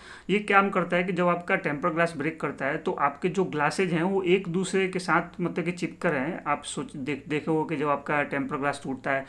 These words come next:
तो सारे के सारे पार्ट्स होते हैं वो चिपके रहते हैं टूटने के बाद भी, वो इसी पीटी फिल्म की वजह से होता है। अब सबसे ऊपर आता है ग्लास और ग्लास के ऊपर oleophobic कोटिंग की जाती है।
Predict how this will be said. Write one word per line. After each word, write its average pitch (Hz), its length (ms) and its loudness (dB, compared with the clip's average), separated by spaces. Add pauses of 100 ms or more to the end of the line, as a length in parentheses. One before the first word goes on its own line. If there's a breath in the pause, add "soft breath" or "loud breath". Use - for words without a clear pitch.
(260 loud breath)
तो 160 60 -2
सारे 156 260 4
के 170 100 -4
सारे 151 260 2
पार्ट्स 147 320 4
होते 151 200 -2
हैं 165 40 6
वो 156 60 4
चिपके - 360 -2
रहते 139 240 -2
हैं 131 80 -4
टूटने 151 300 0
के 147 100 0
बाद 135 220 4
भी, 123 140 -2 (300 loud breath)
वो 180 120 10
इसी 202 280 4
पीटी 185 360 2
फिल्म 170 240 2
की 160 100 -2
वजह 139 200 0
से 147 100 -6
होता 120 260 -6
है। 117 120 -8 (180)
अब 180 100 -2
सबसे 175 380 0
ऊपर 180 280 4
आता 156 220 2
है 160 120 2
ग्लास 160 300 2
और 151 80 0
ग्लास 160 280 -2
के - 120 -6
ऊपर 160 380 -2
oleophobic 165 560 -2
कोटिंग 147 320 -4
की 143 80 -4
जाती 131 300 -4
है। - 140 -6